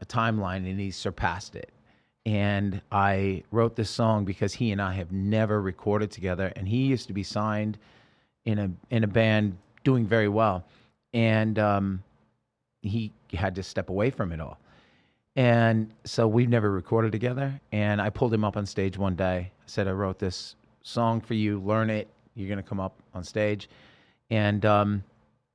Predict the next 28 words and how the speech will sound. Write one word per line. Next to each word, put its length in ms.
so 160
now 160
we 100
recorded 480
it, 100
and 140
I, 80
I 80
just 260
flew 200
back, 380
like, 320
a 60
month 280
ago 280
now, 360
uh, 260
to 120
my 120
hometown, 680
went 160
into 240
a 40
studio 720
and 640
cut 300
this 180
song 580